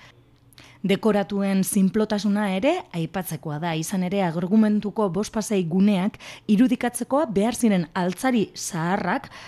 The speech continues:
batera egon dira taula gainean, eta argien bidez berezi dira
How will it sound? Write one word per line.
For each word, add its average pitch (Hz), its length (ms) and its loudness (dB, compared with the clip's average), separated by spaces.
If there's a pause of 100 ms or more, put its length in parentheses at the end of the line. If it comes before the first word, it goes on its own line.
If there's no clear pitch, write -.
(160)
batera 160 420 -2
egon 190 200 0
dira 165 300 -2 (180)
taula 185 280 2
gainean, 170 380 2
eta 156 200 -2
argien 233 340 4
bidez 220 360 0 (300)
berezi 202 600 4
dira 214 320 0